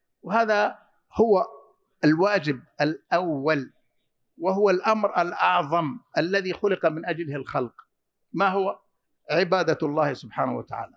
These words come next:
"وما خلقت الجن والإنس إلا ليعبدون. وإذ أخذنا ميثاق بني إسرائيل لا تعبدون إلا الله".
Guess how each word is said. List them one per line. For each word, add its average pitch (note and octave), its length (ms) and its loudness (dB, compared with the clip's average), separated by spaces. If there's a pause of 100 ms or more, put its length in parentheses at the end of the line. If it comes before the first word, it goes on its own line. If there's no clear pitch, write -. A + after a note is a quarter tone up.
(100)
"وما D#3+ 240 0
خلقت F3 380 -2
الجن E3+ 400 2
والإنس F3 520 0 (1000)
إلا G#3+ 360 6
ليعبدون. D3 640 2 (840)
وإذ D3 240 -2
أخذنا F#3 440 0
ميثاق E3+ 540 0
بني F3 340 -2
إسرائيل A3 920 -2 (640)
لا F3 380 0
تعبدون E3 720 0 (920)
إلا D#3+ 380 0
الله". C3+ 680 2